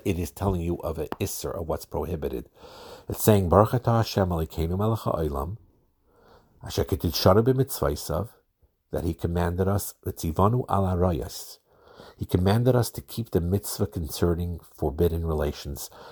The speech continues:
"Va'asalanu es arusais," he prohibit-, who, he prohibited us from having relations from even those that are betrothed to us. Arusa in those days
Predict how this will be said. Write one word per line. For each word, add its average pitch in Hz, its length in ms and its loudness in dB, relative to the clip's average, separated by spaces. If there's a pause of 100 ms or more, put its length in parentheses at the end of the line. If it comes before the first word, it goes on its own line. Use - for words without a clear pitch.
(120)
"Va'asalanu 98 640 4
es - 120 -2
arusais," 101 600 0
he 80 120 -4
prohibit-, 95 640 2 (320)
who, - 200 -6 (120)
he 90 120 0
prohibited 135 680 4
us 92 260 2 (320)
from 107 140 2
having 90 280 2
relations 95 600 0
from 85 200 0
even 113 340 -2
those 95 280 2
that 90 160 0
are 87 240 4
betrothed 82 600 2
to 67 100 -2
us. - 280 -6
Arusa 92 500 -2
in 95 140 -4
those 92 280 0
days 95 560 -2